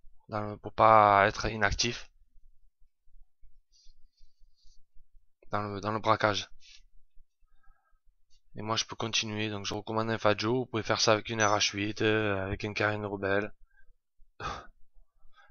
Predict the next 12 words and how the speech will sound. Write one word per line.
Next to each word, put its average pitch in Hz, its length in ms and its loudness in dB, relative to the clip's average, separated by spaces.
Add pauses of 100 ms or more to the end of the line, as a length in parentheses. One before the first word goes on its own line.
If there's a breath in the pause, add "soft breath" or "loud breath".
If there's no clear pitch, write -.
(120 soft breath)
Une 113 120 -8
voiture 120 280 2
de 123 80 4
la 123 120 12
rue, 123 160 4
mais 113 120 -2
il - 20 -6
faudra 110 220 2
qu'elle 110 180 6
ait, 107 420 4
soit 104 200 2
rentrée 110 520 0